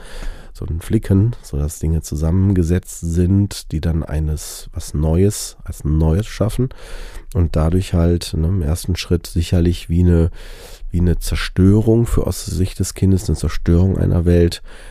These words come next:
darstellen, ne? Und je nachdem, wie alt das Kind ist, das heißt, wie abhängig es von den Elternteilen ist, kann es natürlich dramatisch bis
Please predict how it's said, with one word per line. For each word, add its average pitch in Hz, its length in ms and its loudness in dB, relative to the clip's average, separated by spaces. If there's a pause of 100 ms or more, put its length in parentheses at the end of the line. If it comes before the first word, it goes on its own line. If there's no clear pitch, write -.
(160)
darstellen, 92 800 2
ne? 85 160 4
Und 80 180 0
je 76 60 0
nachdem, 76 280 0
wie 71 100 -2
alt 76 220 0
das 92 140 -2
Kind 92 300 2
ist, 85 160 -4
das - 160 -6
heißt, 71 180 -2
wie - 120 -6 (120)
abhängig - 480 0
es 87 140 -6
von 87 160 0
den 80 260 0
Elternteilen 80 720 -2
ist, 80 200 -4
kann 78 160 -2
es 71 120 -6
natürlich - 300 -4
dramatisch 78 640 -4
bis - 220 -6